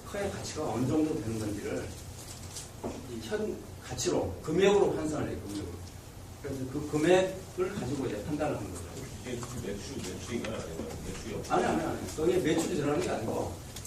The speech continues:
Speaker 1: 예를 들어 이런 이제 특허를, 특허를 우리가 평가를 하는데 이 특허 기술을 가지고 어느 정도 매출을 할 수 있겠는지 매출을 추정을 하는 거예요. 그래서 이제 매출 추정을 하고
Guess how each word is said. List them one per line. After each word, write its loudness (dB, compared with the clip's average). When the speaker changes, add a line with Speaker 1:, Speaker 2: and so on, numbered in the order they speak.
Speaker 1:
예를 2
들어 6
이런 8
이제 2
특허를, 8
특허를 4
우리가 6
평가를 4
하는데 0
이 4
특허 0
기술을 0
가지고 -2
어느 10
정도 10
매출을 4
할 -2
수 -4
있겠는지 0
매출을 2
추정을 4
하는 -2
거예요. -6
그래서 -2
이제 4
매출 6
추정을 6
하고 4